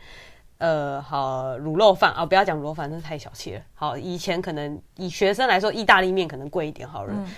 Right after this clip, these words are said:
Speaker 1: 你就觉得，“哇，他好棒哦，带你去吃意大利面。”可是现在都已经三十几岁，然后他现在带你去吃那个平价意大利面，你还会开心吗？
Speaker 2: 呃，你说很重要的节日吗？
Speaker 1: 呃，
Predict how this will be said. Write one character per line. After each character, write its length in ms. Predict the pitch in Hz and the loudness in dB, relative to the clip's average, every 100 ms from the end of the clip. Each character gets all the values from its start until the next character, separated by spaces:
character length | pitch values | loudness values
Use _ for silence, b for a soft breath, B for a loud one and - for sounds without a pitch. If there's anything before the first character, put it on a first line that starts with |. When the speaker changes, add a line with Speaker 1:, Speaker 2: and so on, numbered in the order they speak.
| B | B
Speaker 1:
你 80 | 220 | -2
就 100 | 330 | 2
觉 100 | 285 | 4
得 60 | |
，“哇， 160 | 330 320 | 6 6
他 140 | 294 | 4
好 100 | 294 | 2
棒 320 | 180 254 220 175 | 2 2 2 0
哦， 60 | |
带 160 | 170 185 | 0 -2
你 40 | |
去 120 | 160 | -4
吃 160 | 185 190 | -6 -4
意 40 | |
大 160 | 175 170 | -2 -2
利 100 | 156 | -2
面。” 180 | 160 151 | -6 -2
可 100 | 269 | 4
是 140 | 359 | 6
现 300 | 320 330 320 | 6 6 4
在 80 | 311 - | 2 4
都 180 | 320 320 | 6 6
已 40 | 233 | 4
经 200 | 226 285 | 0 2
三 180 | 285 277 | 2 2
十 80 | |
几 160 | 220 170 | -2 -6
岁， 220 | 185 226 | 0 0
然 100 | 185 | 2
后 60 | 202 | 0
他 100 | 240 | 0
现 80 | 240 | 0
在 60 | |
带 140 | 240 196 | 0 -2
你 80 | 196 | -2
去 80 | |
吃 160 | 214 - | -6 -6
那 100 | 220 | -2
个 60 | 196 | -2
平 180 | 180 | -4
价 160 | 175 196 | -4 -4
意 60 | 185 | -2
大 140 | 185 | -4
利 60 | 180 | -4
面， 160 | 180 | -6
你 80 | 147 | -6
还 80 | 147 | -8
会 60 | |
开 160 | 156 160 | -8 -10
心 140 | 156 | -10
吗？ 160 | 151 147 - _ _ - - - - - | -12 -12 -16 _ _ -20 -20 -20 -20 -2
Speaker 2:
呃， 80 | 208 | -2
你 80 | 180 | 2
说 240 | 214 269 | 6 6
很 180 | 262 185 | 6 0
重 220 | 220 214 | 2 4
要 140 | 214 | 4
的 100 | 170 | 4
节 200 | 160 151 | 2 -2
日 200 | 165 170 | -2 -2
吗？ 320 | 151 - - - - - - - | -4 -6 -8 -12 -18 -20 -20 -4
Speaker 1:
呃， 840 | - 214 202 196 196 196 190 190 | 8 10 12 12 12 12 10 8